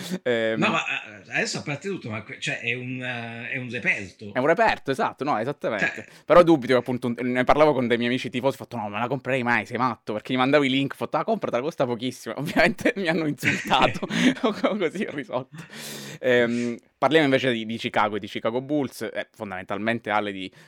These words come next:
Speaker 1: eh, del, dell'epica, eh, della storia sportiva di,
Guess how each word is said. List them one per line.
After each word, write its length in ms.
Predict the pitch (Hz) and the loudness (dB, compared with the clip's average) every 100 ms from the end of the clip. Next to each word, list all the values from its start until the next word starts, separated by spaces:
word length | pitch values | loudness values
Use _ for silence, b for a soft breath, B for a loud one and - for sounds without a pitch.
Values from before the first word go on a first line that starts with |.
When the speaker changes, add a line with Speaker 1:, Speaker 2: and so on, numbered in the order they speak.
| B | B
Speaker 1:
eh, 300 | 107 98 98 | -6 -4 -4
del, 220 | 113 104 | -4 -4
dell'epica, 840 | 110 113 110 117 113 117 - 101 - B - | -2 -2 2 4 2 0 -2 0 0 B -12
eh, 100 | 104 | -6
della 220 | 104 104 | -4 -4
storia 260 | - 113 | -4 -6
sportiva 480 | 104 - 98 117 117 | -6 -10 -14 -6 -4
di, 400 | 104 101 95 98 | -2 -4 -8 -10